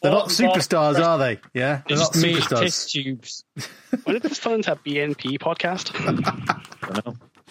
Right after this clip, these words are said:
Speaker 3: No idea. Anyway, sorry, Ewan,
Speaker 1: Royal
Speaker 3: carry on.
Speaker 1: Rumble report.
Speaker 4: Yes, so, um, the first thing I wrote down here is announcing matches for our main show in advance, something lost in twenty twenty.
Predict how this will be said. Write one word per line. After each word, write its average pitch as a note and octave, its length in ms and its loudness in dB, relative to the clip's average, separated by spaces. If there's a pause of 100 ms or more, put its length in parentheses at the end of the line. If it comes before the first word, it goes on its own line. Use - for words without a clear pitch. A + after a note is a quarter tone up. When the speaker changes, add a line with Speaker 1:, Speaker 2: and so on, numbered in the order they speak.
(200)
Speaker 3:
No C3 60 -4
idea. A2 400 0 (920)
Anyway, A#3 280 2
sorry, D#3+ 260 2
Ewan, A#2+ 220 2
Speaker 1:
Royal C4+ 80 4
Speaker 3:
carry D4+ 140 6
on. B3+ 120 4
Speaker 1:
Rumble G#3+ 80 4
report. C3+ 480 0 (600)
Speaker 4:
Yes, - 180 -2
so, E3+ 360 0
um, F3+ 300 -2
the E3+ 100 -4
first - 220 -4
thing D#4 100 2
I B3 40 4
wrote G#3 180 2
down F3+ 160 0
here E3 240 0
is C#3+ 220 0 (120)
announcing G#3 540 0
matches F#3 340 0
for E3+ 140 0
our D#3 80 0
main D3 240 2
show E3+ 220 2
in E3 100 4
advance, D#3+ 480 0 (120)
something C#3+ 280 0
lost A3 280 2
in F3+ 100 4
twenty D3 280 0
twenty. C3 380 2